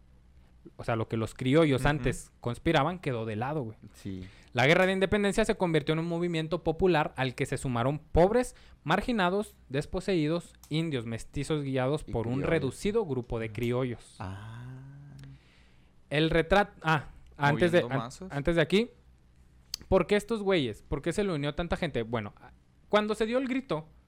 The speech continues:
Speaker 1: sí fue mucha gente, la mayoría ahí, ¿no? del pueblito.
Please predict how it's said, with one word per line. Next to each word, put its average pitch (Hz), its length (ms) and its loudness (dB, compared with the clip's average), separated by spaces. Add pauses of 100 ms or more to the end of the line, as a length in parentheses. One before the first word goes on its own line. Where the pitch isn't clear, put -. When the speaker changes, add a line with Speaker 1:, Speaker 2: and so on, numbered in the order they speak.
(100)
Speaker 1:
sí - 260 -4
fue 202 140 -2
mucha 196 240 -4
gente, 202 360 -6 (180)
la 120 260 -2
mayoría 107 380 -2
ahí, 120 120 0
¿no? 120 180 -4
del 113 120 -4
pueblito. 117 420 -2